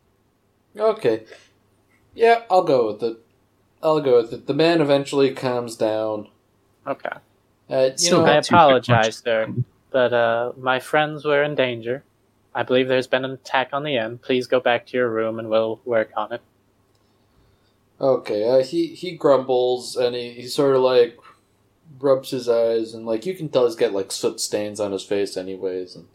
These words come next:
Speaker 2: Yeah.
Speaker 1: grumbles, closes the door, like, slams the door loudly, and you
Speaker 2: Okay.
Speaker 1: can hear a click as he locks it behind him.
Speaker 2: Okay.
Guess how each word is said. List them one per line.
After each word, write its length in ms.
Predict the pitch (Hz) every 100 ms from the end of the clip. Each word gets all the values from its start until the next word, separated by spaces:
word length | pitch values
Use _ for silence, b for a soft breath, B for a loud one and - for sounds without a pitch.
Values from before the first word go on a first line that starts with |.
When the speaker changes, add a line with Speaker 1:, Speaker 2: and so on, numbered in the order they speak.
| _ _ _ _ _ _
Speaker 2:
Yeah. 280 | 143 - - _ _ _ -
Speaker 1:
grumbles, 800 | 147 131 135 131 127 127 - - -
closes 400 | 151 147 127 123
the 60 |
door, 240 | 110 117 110
like, 220 | 104 - -
slams 720 | - - 165 160 151 127 -
the 100 | -
door 520 | 117 104 101 90 87 -
loudly, 640 | 107 110 107 107 107 101
and 100 | 98
you 60 | - -
Speaker 2:
Okay. 100 | -
Speaker 1:
can 100 | 113
hear 240 | 113 104
a 80 | 90
click 640 | - - 107 - - - _ _ -
as 140 | 101
he 80 | 107
locks 460 | 98 95 95 - 107
it 240 | 95 _
behind 360 | 90 104 101 98
him. 240 | 101 104 _ 160
Speaker 2:
Okay. 300 | 151 -